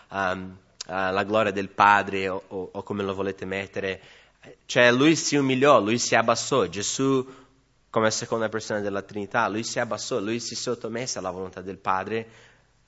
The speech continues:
per, eh, ehm, per, eh, il piano di salvezza che Dio aveva stabilito prima della fondazione del mondo.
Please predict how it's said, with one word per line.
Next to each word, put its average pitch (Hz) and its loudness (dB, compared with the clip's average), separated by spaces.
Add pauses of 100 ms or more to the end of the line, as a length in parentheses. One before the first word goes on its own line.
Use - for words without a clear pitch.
per, 151 2 (560)
eh, 95 -2 (300)
ehm, 85 -8
per, 139 0
eh, 87 -14
il 110 -8
piano 120 0
di 104 -6
salvezza 104 -6
che 95 -10
Dio 113 2
aveva 95 -2
stabilito 85 -12
prima 101 -4
della 92 -4
fondazione 85 -10
del 85 -10
mondo. 104 -4